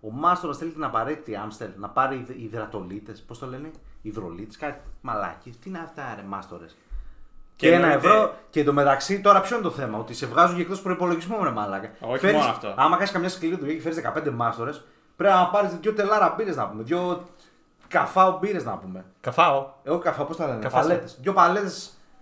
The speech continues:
Speaker 1: δυο παλέτες μπύρες, ρε μαλάκες.
Speaker 2: Το καφάο είναι άλλο. Για τους ηλεκτρολόγους μάστορες που μπορεί να βλέπουν την εκπομπή, είναι αυτό που έχει το, ένα γενικό πίνακα για την γειτονιά, άμα θέλουν.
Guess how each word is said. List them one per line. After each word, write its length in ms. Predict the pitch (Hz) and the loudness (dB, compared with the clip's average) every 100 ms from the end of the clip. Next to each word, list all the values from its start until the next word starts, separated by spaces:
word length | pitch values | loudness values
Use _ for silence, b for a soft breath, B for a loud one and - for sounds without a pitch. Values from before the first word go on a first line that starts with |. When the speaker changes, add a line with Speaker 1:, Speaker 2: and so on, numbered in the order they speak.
| - | -6
Speaker 1:
δυο 160 | - 208 | 0 6
παλέτες 400 | 190 208 185 127 | 6 6 0 0
μπύρες, 200 | 175 175 | 0 2
ρε 80 | |
μαλάκες. 420 | 170 170 185 185 - | 0 0 0 -4 -8
Speaker 2:
Το 100 | 135 | 0
καφάο 380 | 127 165 175 | 2 6 4
είναι 140 | 190 196 | 4 4
άλλο. 200 | 190 139 | 4 2
Για 140 | 131 | -2
τους 120 | 127 | -4
ηλεκτρολόγους 580 | 143 131 143 139 170 165 | -6 -6 -4 0 -2 0
μάστορες 380 | 151 165 156 135 | 2 2 0 -6
που 60 | 135 | -6
μπορεί 160 | 139 | -4
να 80 | 151 | -4
βλέπουν 200 | 139 156 | -4 -6
την 80 | 147 | -6
εκπομπή, 420 | 120 113 127 202 | -8 -10 -6 -4
είναι 140 | 190 190 | -4 -6
αυτό 180 | - 180 | -6 -8
που 180 | 170 | -6
έχει 400 | 180 180 175 175 170 170 165 160 160 156 156 | -8 -8 -10 -10 -8 -10 -10 -12 -14 -14 -14
το, 60 | 156 160 | -12 -8
ένα 160 | 165 | -8
γενικό 320 | 160 151 147 170 | -8 -8 -6 -6
πίνακα 340 | 170 160 143 | -6 -6 -6
για 120 | 131 | -8
την 100 | 127 | -10
γειτονιά, 320 | 127 131 147 131 | -10 -8 -4 -4
άμα 180 | 117 117 | -4 -6
θέλουν. 400 | - 113 110 104 | -6 -6 -8 -12